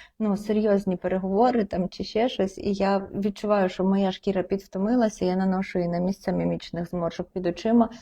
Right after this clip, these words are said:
наношу на чоло, щоб заспокоїлися. Я це просто зробила інтуїтивно, звичайно, сироватку краще наносити на чисту шкіру, але і так вона працює теж, в мене працює однозначно. За це я можу бути впевнена.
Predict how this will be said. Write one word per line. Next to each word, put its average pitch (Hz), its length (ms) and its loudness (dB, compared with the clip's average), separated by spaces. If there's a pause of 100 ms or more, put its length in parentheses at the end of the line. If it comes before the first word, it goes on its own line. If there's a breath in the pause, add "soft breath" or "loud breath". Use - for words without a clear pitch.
(220 loud breath)
наношу 185 380 -4
на 180 140 -2
чоло, 202 500 0
щоб 185 300 -6
заспокоїлися. 180 1000 -2 (360 loud breath)
Я 226 220 2
це 240 180 0
просто 240 420 0
зробила 208 460 2
інтуїтивно, 202 920 4
звичайно, 196 680 2
сироватку 190 640 0
краще 190 440 -2
наносити 180 560 -2
на 175 140 -2
чисту 185 380 -2
шкіру, 233 400 0 (240 loud breath)
але 190 240 0
і - 160 -2
так 247 360 -2
вона 190 300 0
працює 190 720 -2
теж, 165 400 -2
в 170 40 -2
мене 202 260 2
працює 196 580 0
однозначно. 160 1040 -4 (520 loud breath)
За 175 160 -4
це 196 140 -4
я 214 80 2
можу 185 320 0
бути 196 280 -4
впевнена. 156 680 -8